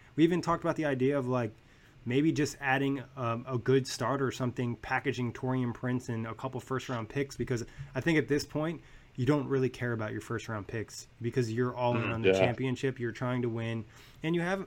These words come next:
Speaker 1: you know, you have some decent young pieces on the roster, and, like, Spencer's not super young, Caris isn't super young, but they're not old either. You have a Nick Claxton who looks like he could be a really promising player too. So I'm okay if they just wanna say, "Screw it," and trade a ton of first-round picks and end up getting talent and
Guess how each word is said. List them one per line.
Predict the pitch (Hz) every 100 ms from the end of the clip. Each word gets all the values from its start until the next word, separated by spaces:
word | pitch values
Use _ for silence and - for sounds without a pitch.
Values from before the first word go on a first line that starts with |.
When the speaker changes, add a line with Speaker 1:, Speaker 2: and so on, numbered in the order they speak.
| 156
Speaker 1:
you |
know, | 156 160
you |
have | - - -
some | 131 135 127
decent | 131 - 160
young | 131 131
pieces | 127 135 120
on | 127
the | 123
roster, | 110 113 123 - 117 113
and, | 113 110 107 - - - -
like, | 110 104
Spencer's | - - 147 143 135
not | 120 117 -
super | 131 131
young, | 120 120 120
Caris | 131 123 -
isn't | 113
super | - 131 127
young, | 117 113
but | 110
they're | 117
not | 117 117 120
old | 123 113
either. | 123 113 110 110 - -
You | 123
have | 127 131
a |
Nick | 123 123
Claxton | - 120 117 - 117 104
who | 117
looks | 110 135 -
like | 123
he | 131
could | 120 120
be | 120
a |
really | 107 117 123 123
promising | - 117 113 110 107
player | - 117 107
too. | 98 123 104
So | - 110 104 - - -
I'm | - 160 202
okay | 147 - 135
if | 117
they | 110 113
just | 113 113
wanna | 110
say, | 104 110 107 104
"Screw | - - 123 117
it," | 113
and | 107
trade | - 117 113
a | 107
ton | -
of | 110
first-round | 107 110 - 104 101
picks | 113 107
and | 117 110
end | 113
up | 110
getting | 107 110 104
talent | 117 117 117
and | 104